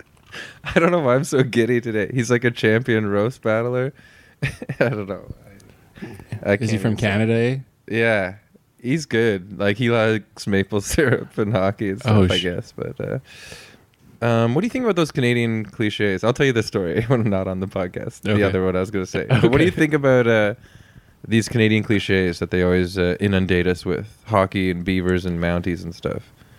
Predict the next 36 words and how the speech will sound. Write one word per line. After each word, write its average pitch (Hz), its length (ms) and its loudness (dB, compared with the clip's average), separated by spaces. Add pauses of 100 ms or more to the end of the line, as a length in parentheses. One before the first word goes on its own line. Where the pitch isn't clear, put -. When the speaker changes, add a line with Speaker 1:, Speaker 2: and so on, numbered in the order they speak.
(120)
Speaker 2:
Um, 98 320 2
Speaker 1:
I 147 120 2
hate 120 400 0
them. 71 160 -12 (120)
Speaker 2:
I 113 200 2
d-, 95 160 -6
I - 20 -12
Speaker 1:
That's - 60 -20
mine. 110 140 2
Speaker 2:
dislike 123 380 0
them 107 120 2
a 98 100 4
lot. 92 380 0 (240)
And 107 340 0
at, 101 280 2 (140)
uh, 95 220 2
Speaker 1:
Yeah. 98 60 0
Speaker 2:
Just 104 220 0
for 101 120 -2
Laughs, 98 480 -4 (180)
uh, 95 340 -6 (100)
this 104 240 -4
year, 104 100 2
I 98 60 4
did 98 180 4
this, 98 220 2
like, 92 200 -6
interview 104 720 0
for 101 240 0
the 92 340 -2
Just 107 220 -4
for - 80 -4
Laughs 98 260 0
with 101 160 0
Moses 98 440 0
Storm, 131 520 0